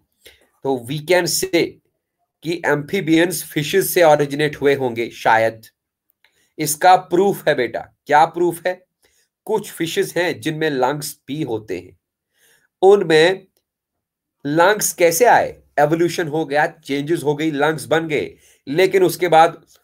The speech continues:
उनका एवोल्यूशन, उनका चेंज रुक गया। वो फिश के फिश ही रहे, but एक या दो या तीन फीचर्स उनके एम्फीबियंस के जैसे आ गए।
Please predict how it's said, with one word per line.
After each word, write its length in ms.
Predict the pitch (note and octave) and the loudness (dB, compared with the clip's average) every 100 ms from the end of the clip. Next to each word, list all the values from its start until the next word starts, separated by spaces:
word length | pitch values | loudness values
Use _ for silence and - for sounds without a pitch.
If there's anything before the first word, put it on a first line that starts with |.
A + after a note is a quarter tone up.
| _ | _
उनका 360 | D#3+ D#3 D#3 E3 | -6 -2 2 2
एवोल्यूशन, 560 | D#3 D3+ D#3 D3+ D#3+ D3+ | 2 -2 -4 -4 -6 -8
उनका 260 | C3+ D3 | -4 -4
चेंज 380 | C#3+ D3+ D3 C#3 | -4 -6 -6 -4
रुक 260 | B2+ D3+ B2+ | -6 -8 -6
गया। 340 | B2 F#2+ E2 _ _ - | -4 -4 -6 _ _ 0
वो 140 | F3 | 0
फिश 260 | E3+ F#3+ F#3+ | 2 -4 -2
के 160 | G3+ | 0
फिश 300 | F3+ F#3+ - | 0 -4 -4
ही 80 | G#3+ | 0
रहे, 340 | G3 E3+ A2+ - _ _ - | 4 4 2 -6 _ _ -2
but 180 | E3 - _ | -2 -4 _
एक 320 | F#3+ A#3 A#3+ | 6 6 6
या 180 | F3+ E3+ | 2 2
दो 260 | D#3+ D#3 E3 | 2 -2 2
या 140 | D#3+ | 2
तीन 360 | D#3 D#3 D#3+ D3 | 0 -8 -10 -10
फीचर्स 460 | D3+ C#3 D3 D3 | -10 -6 -4 -4
उनके 260 | C3+ C3 D3 | -6 -10 -6
एम्फीबियंस 520 | B2 A#2 B2+ B2+ B2 | -6 -6 -6 -6 -6
के 120 | - | -10
जैसे 260 | A2+ A2 A2+ | -8 -6 -2
आ 120 | G2+ | -2
गए। 260 | F#2 D#2+ | -2 -10